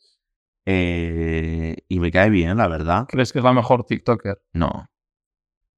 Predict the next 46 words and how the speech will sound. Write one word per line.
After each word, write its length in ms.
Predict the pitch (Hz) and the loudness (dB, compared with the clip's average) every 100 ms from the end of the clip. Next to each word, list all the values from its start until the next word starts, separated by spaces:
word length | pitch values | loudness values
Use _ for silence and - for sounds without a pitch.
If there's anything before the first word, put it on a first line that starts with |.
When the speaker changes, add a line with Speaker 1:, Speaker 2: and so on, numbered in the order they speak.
| _ _ _ _ _ _ _ | _ _ _ _ _ _ _
Speaker 1:
No 180 | - - | -10 -8
creo 140 | - | -8
que 60 | - | -8
sea 140 | - - | -8 -6
la 40 | |
mejor 220 | - 78 | -2 -2
TikToker, 340 | 76 78 82 80 | 0 0 0 0
pero 140 | 82 82 | 0 0
al 60 | |
igual 240 | 82 85 82 | 2 0 0
que 100 | 85 | 0
no 200 | 82 82 | 0 0
es, 140 | 78 | -2
mm, 300 | 76 85 82 82 | -2 0 -2 -2
ni 200 | 85 82 | 0 2
Lucía, 560 | 80 - 87 87 87 | 0 0 0 2 2
ni 580 | 90 90 87 87 85 82 | 0 0 -2 -2 0 -2
Speaker 2:
Lola. 300 | 82 113 113 | 0 2 2
Speaker 1:
ni 180 | 110 85 | 2 0
Lola, 460 | 82 82 85 90 92 | 0 2 2 2 2
ni 240 | 98 90 85 | 0 -2 -2
Moni 420 | 82 82 85 82 | 0 2 2 0
Smurf, 420 | - 87 90 - | 0 0 0 0
ni 200 | 101 90 | 0 0
Speaker 2:
¿Y 80 | 80 | 2
Speaker 1:
yo. 100 | 104 | 2
Speaker 2:
quién 160 | 110 104 | 2 -2
es? 240 | 98 _ _ _ _ _ _ _ _ _ _ _ _ _ _ _ _ - | -8 _ _ _ _ _ _ _ _ _ _ _ _ _ _ _ _ -8
Speaker 1:
Pues 200 | 90 87 | -6 -2
no 80 | 85 | 0
lo 120 | 131 | 0
sé. 300 | - 110 135 | 0 -4 -4
Creo 200 | - 101 | 2 4
que 100 | 110 | 4
no 80 | 113 | 4
hay 80 | 107 | 4
mejor 400 | 95 92 90 76 | 2 0 -2 -4
TikToker. 640 | - 87 - 82 101 - _ _ _ - - | -8 -10 -4 -4 -4 -8 _ _ _ -16 -2
Creo 160 | 90 | 2
que 60 | 87 | 2
es 80 | 95 | 0
algo 180 | 90 92 | 0 0
súper 260 | 95 92 | -2 -2
subjetivo 580 | - 92 - 90 85 85 | -2 -8 -8 -2 0 0
eso. 200 | 82 85 | -2 -6
Speaker 2:
Sí. 180 | 95 - | -8 -10